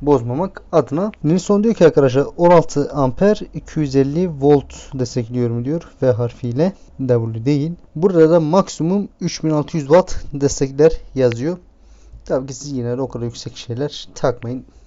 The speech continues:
Elektrik sobadır, fırındır falan filan. Ee, takmayın. Belki bir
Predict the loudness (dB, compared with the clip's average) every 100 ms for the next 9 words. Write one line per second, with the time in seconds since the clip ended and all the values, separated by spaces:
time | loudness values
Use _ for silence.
0 | _ -10 -10 -10 _ -12 -8 -6 -6 -8
1 | -10 -8 -8 -12 -10 -10 -10 -10 -12 -8
2 | -6 -6 -6 -4 -6 -6 -10 -8 -10 -6
3 | -6